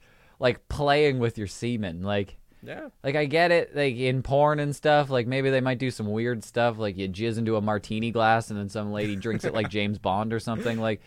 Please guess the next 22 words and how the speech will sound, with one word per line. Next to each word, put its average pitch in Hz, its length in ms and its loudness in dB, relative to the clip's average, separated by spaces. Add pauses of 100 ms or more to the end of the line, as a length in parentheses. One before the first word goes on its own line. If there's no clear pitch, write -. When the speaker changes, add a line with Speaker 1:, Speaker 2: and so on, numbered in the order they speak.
(240)
Speaker 1:
that 175 260 4
I 175 100 4
get, 120 420 0
'cause 117 120 -10
you're 123 120 -4
just 147 140 -8
trying 147 180 -4
to 135 40 -4
be 117 140 -2
weird 131 480 -2
and, 107 160 -2
like, 107 220 -2
make 120 200 -2
a 113 60 2
viral 127 440 6
Speaker 2:
Yeah. 120 120 2
Speaker 1:
video 127 220 4
or 107 120 0
something. 104 340 -4
This 170 140 -4
guy 311 120 4
wasn't 254 340 4